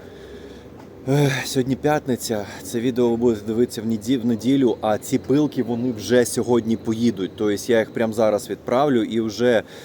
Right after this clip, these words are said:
е, в неділю, коли ви будете дивитися це відео, ці пилки вже будуть у наших воїнів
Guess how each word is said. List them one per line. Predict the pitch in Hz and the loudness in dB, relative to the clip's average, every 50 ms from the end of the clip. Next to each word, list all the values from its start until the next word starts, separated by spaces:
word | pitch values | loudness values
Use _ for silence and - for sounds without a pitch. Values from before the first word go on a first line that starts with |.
| - - - - - - - - - 107 | -20 -20 -20 -20 -20 -20 -20 -14 -6 -2
е, | 107 107 | -2 -2
в | 104 107 117 | 0 2 4
неділю, | 127 123 107 113 143 151 143 127 | 4 4 4 4 4 4 4 4
коли | - 127 120 120 | 4 2 2 2
ви | 110 117 | 4 2
будете | 117 113 127 131 123 - 117 | 2 4 4 4 4 4 0
дивитися | 110 107 117 120 127 117 - 113 | -2 2 4 4 4 2 0 -4
це | - - 113 98 | -6 -4 -6 -2
відео, | 107 139 160 147 143 113 104 | 0 0 2 4 4 4 4
ці | 170 - 123 | 2 -2 -6
пилки | - - 113 101 - 135 143 | -4 -4 -4 -4 -2 0 0
вже | 131 110 113 | 0 0 0
будуть | 104 113 123 131 120 - 117 | -2 0 0 0 0 0 -2
у | |
наших | 104 113 113 - - 110 - 113 | -4 -4 -4 -4 -8 -10 -6 0
воїнів | 113 131 131 123 117 113 107 101 | 2 4 4 4 4 2 0 -2